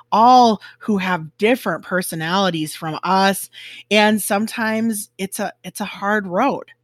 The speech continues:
sometimes it's hard. And a lot of teachers suffer from depression. A lot of teachers struggle finding happiness. And that's why I wanted to do this episode a little bit, um, and just kinda share with you some things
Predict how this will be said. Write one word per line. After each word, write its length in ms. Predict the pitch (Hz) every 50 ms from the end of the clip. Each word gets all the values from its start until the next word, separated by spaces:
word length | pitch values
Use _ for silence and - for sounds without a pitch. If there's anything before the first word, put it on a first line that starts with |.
| _ - -
sometimes 400 | 175 190 190 - 208 202 208 196
it's 120 | 180 -
hard. 440 | - - 247 226 180 160 165 170 - - - - - - -
And 180 | 190 196 196 180
a 80 | 165
lot 380 | 190 190 185 180 180 185 220 254
of 80 | 269
teachers 760 | 226 - - 170 160 - - - 151 156 160 180 190 - - -
suffer 560 | - - - - 160 156 151 - 160 156 151
from 340 | 147 - - 156 147 147 143
depression. 760 | 143 139 - - - 208 247 240 - - 277 254 247 254 254 240 - - - - - - - _
A 80 | - 147
lot 260 | 143 160 175 190 233
of 80 | 285 -
teachers 420 | - 285 262 - - 254 240 -
struggle 600 | - - - 214 185 175 180 180 175 170 175 165 _ _
finding 580 | - 160 156 156 160 156 156 156 151 151 147 - _
happiness. 840 | - - - 170 160 165 - 170 151 143 139 135 139 139 - - - - - - - - - -
And 160 | - - 220
that's 240 | 240 247 262 240 -
why 220 | 277 247 240 226
I 60 | 220 214
wanted 340 | 208 196 202 202 214 208
to 80 | 196 190
do 220 | 160 175 170 175
this 200 | 170 175 165 - -
episode 460 | 165 160 165 - 165 - - 160 160
a 60 | 156 151
little 280 | 147 151 151 151 151
bit, 360 | 147 160 156 151 151 151 - - - - - - - - _ _ _ _ -
um, 360 | 165 170 165 170 165 165 - -
and 140 | 180 185
just 200 | 185 240 226 -
kinda 220 | - - 247 240 233
share 320 | - - - 220 220 226
with 200 | 233 233 220 -
you 100 | 208 214
some 180 | 202 - 208 202
things 340 | - - 208 208 208 196